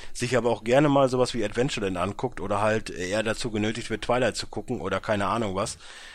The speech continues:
dass die damit Spaß haben würden.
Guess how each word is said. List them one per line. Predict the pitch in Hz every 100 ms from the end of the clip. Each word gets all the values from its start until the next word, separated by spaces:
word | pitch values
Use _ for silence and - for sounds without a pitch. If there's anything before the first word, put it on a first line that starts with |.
| -
dass | 117 -
die | - 151 165 - - -
damit | 110 120 135
Spaß | - 123 151 -
haben | 92 92 90
würden. | 87 85